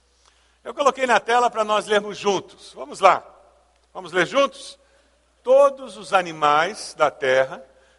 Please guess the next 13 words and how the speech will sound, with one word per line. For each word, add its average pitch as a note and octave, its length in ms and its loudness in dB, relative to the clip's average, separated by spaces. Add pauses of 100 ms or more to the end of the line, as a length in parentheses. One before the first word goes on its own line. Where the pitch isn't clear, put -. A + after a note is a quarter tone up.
tremerão A#3 540 2
de G3 160 -6
medo G#3+ 500 0
diante G3 480 -2
de E3 120 -20
vocês. - 800 -8 (460)
Os C3+ 160 -16
animais G#3+ 380 0
selvagens, F3 1080 -4 (220)
as D3+ 180 -6
aves G3+ 360 2
do - 100 -20
céu, C#3 560 0